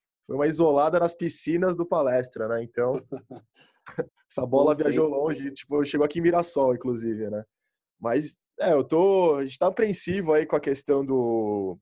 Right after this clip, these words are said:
Speaker 1: do distanciamento aí social e da questão dos esportes, faz muita falta mesmo. É, espero que a N B A, como o Copres falou, aí que já estaria nos playoffs, volte aí nesse formato novo que estão propondo, né?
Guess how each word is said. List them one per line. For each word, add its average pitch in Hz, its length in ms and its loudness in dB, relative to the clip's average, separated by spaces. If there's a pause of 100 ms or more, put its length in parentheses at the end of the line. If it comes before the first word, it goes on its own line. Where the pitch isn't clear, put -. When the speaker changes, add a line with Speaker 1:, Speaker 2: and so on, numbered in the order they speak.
Speaker 1:
do 107 60 -20
distanciamento 127 760 -4
aí 110 260 -4
social 101 680 -2
e 95 80 -8
da 101 120 -8
questão 110 240 -16
dos 110 100 -16
esportes, 110 480 -6
faz 107 160 -10
muita 123 260 -10
falta 113 340 -6
mesmo. 113 420 -10 (720)
É, 98 560 -4
espero 120 340 -2
que 143 100 -4
a - 20 -2
N 127 100 -6
B 120 400 -4
A, - 40 -20 (180)
como 98 200 -16
o 95 40 -16
Copres 107 360 -8
falou, 98 280 -4
aí 107 100 -6
que 92 280 -20
já 104 100 -12
estaria 104 280 -8
nos 104 100 -12
playoffs, 104 520 -6
volte 117 400 -2
aí 107 80 -6
nesse 104 320 -12 (480)
formato 113 480 0
novo 117 280 -2
que 127 60 -12
estão 107 140 -10
propondo, 104 600 -4
né? 110 180 -4